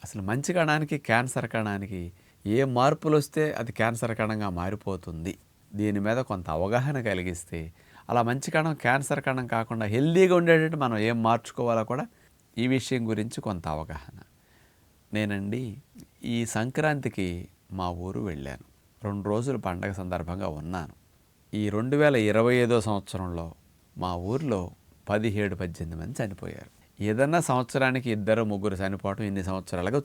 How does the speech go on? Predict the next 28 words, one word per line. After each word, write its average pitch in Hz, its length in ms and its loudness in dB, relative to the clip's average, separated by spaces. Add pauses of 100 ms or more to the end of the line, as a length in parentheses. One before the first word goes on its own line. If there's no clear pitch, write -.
చూసాం. 117 280 2 (100)
ఊరు 110 180 0
మొత్తానికి 110 440 0
ఐదారు 101 320 2
వందల 104 200 2
మంది 110 240 0
ఉంటే 113 280 -2 (580)
ఇద్దరు 175 300 6
ముగ్గురు 160 280 2
every 143 360 2
year 139 300 0
చనిపోతుంటారు. 82 680 -8 (400)
ఫస్ట్ 117 280 4 (100)
టైమ్ 190 280 6 (280)
ఒక్కసారే 175 520 2
పదిహేడు, 143 380 4
పద్దెనిమిది 104 420 0
మంది 160 160 -2
సంవత్సరంలో 120 600 0
చనిపోవటం. 98 440 -4 (520)
ఆ 123 120 4
చనిపోయిన 165 640 4
వారిలో 147 540 8
ఎక్కువ 208 440 6
మంది 220 220 6
క్యాన్సర్తో 143 600 6
చనిపోవటం 113 520 0
చూసాం. 107 280 -6